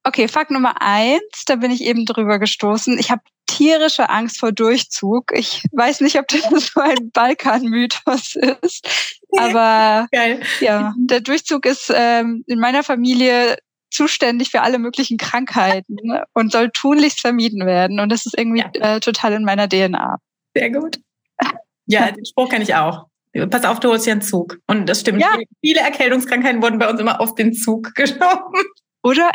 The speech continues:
Speaker 1: Und ich
Speaker 2: Jetzt,
Speaker 1: will's auch
Speaker 2: wo du
Speaker 1: gar nicht
Speaker 2: sagst, ja.
Speaker 1: recherchieren, ne? Ich will dann immer so, man hat so seine Erklärung, wenn man erkältet ist,
Speaker 2: Ja.
Speaker 1: die bestimmt nicht daran, dass man zu kalt angezogen
Speaker 2: Ja.
Speaker 1: war oder irgendwelche Viren, das ist der Durchzug. Ähm, ja,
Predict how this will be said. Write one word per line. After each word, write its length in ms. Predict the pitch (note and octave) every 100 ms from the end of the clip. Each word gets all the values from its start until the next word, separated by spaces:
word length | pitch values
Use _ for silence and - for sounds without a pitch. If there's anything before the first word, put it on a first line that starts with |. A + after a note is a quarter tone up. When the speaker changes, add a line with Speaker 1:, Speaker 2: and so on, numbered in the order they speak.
| C#4+
Speaker 1:
Und 80 |
ich 100 | C4
Speaker 2:
Jetzt, 60 | C#4+
Speaker 1:
will's 120 | E4
auch 80 | E4
Speaker 2:
wo 20 |
du 60 | D4
Speaker 1:
gar 80 | D4
nicht 100 | D#4
Speaker 2:
sagst, 340 | G#3+ A3 B3+
ja. 60 | D4
Speaker 1:
recherchieren, 760 | G#3 D#4 - D4+ C4+ A3 G#3
ne? 160 | A3 D4+
Ich 100 | E4
will 160 | C#4+ C#4
dann 140 | B3+
immer 200 | B3 B3+
so, 80 | B3
man 140 | B3 C4
hat 120 | C4
so 80 | B3+
seine 320 | A#3+ A#3 A3+ -
Erklärung, 680 | - - C#4+ D#4 D4+ C#4 C#4
wenn 160 | B3+
man 100 | B3
erkältet 520 | A#3+ A#3+ C#4+ B3 C4 B3+
ist, 200 | B3+ -
Speaker 2:
Ja. 60 | F#3
Speaker 1:
die 80 | -
bestimmt 520 | C4+ - - - C#4 -
nicht 280 | C4+ D4 - - - - - - -
daran, 280 | A#3 A#3 C4
dass 140 | B3+
man 160 | A3+ A3+
zu 100 | A3+
kalt 340 | A#3 G3+ G3+
angezogen 460 | F#3+ G3+ G3 G#3+ G#3
Speaker 2:
Ja. 40 |
Speaker 1:
war 300 | G3 F#3+ G3
oder 340 | F#3 F#3 F#3+ G3 - - - -
irgendwelche 400 | - G3+ G#3 A#3+
Viren, 300 | F#3 A3 G#3+
das 100 | G3
ist 160 | F#3 F3
der 80 | E3+
Durchzug. 420 | E3+ E3+ - F3+ - - - - - - _ -
Ähm, 500 | A3+ A#3+ B3 B3+ C4 _ -
ja, 180 | - -